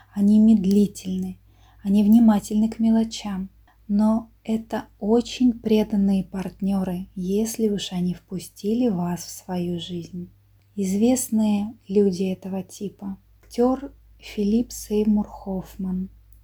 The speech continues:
Энди Уорхол, политический деятель Ангела Меркель, Рената Литвинова,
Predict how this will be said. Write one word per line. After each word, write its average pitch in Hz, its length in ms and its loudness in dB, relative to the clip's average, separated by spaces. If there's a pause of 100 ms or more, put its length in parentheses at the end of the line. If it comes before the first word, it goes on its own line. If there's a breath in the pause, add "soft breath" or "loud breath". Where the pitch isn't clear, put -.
(680)
Энди 226 340 6
Уорхол, 202 720 0 (560)
политический 202 840 -4
деятель 185 640 -4
Ангела 226 540 4
Меркель, 208 680 0 (380)
Рената 214 640 2
Литвинова, 180 840 -2